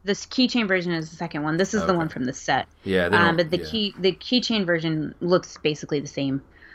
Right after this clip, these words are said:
Speaker 1: Um, I'm pretty sure. I mean, it's almost exactly the same cape and all.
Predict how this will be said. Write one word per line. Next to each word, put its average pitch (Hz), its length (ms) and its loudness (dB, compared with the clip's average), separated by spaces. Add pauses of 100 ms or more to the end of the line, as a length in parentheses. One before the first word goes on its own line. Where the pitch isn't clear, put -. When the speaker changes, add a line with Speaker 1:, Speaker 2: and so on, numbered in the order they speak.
(140)
Speaker 1:
Um, 135 580 4 (800)
I'm 180 80 -2
pretty 160 220 0
sure. 147 240 0
I 185 140 6
mean, 185 220 6
it's 170 120 -2
almost 160 280 0
exactly 143 400 0
the 147 80 -2
same 143 260 0
cape 147 200 0
and - 100 -2
all. - 160 -2